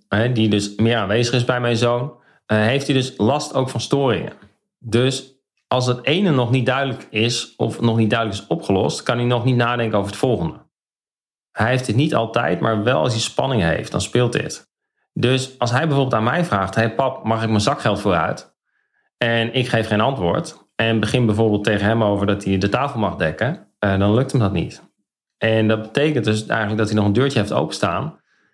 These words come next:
En hij heeft het eerst nodig dat het deurtje wordt gesloten en dan kan pas een nieuw deurtje open. Ja, dat is echt zo waardevol voor mij toen ik daarachter kwam. Want dan kon ik hem dus ook mee helpen.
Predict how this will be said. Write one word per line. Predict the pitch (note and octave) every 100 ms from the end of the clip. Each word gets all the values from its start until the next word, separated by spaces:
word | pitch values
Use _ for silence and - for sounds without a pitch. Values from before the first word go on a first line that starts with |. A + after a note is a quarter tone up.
| _ _ -
En | B2+ B2 A#2+ A#2+ B2 - _
hij | A2+ C3
heeft | C#3+
het | B2+
eerst | C#3+ D3+
nodig | A#2 A2
dat | G#2+
het | G#2
deurtje | A#2+ -
wordt | G#2+
gesloten | - C3 D#3 E3+ F#3 -
en | A#2+
dan | B2 B2
kan | B2
pas | B2 A2
een |
nieuw | B2 B2
deurtje | A#2+ A2+ D#2
open. | - - - _ _ _
Ja, | - G2
dat | G2 G2
is |
echt | G#2 G2
zo | - G2+
waardevol | G#2 G2 F#2+
voor | F2
mij | G2 F#2
toen | G2+
ik | F#2+
daarachter | G2 F#2+ -
kwam. | - E2+ A2 - _ _ _ -
Want | A#2+
dan |
kon | B2+ A#2+
ik |
hem | G#2+
dus | F#2 F2+
ook | D#2+ E2+
mee | F2+
helpen. | G2+ C3+ - -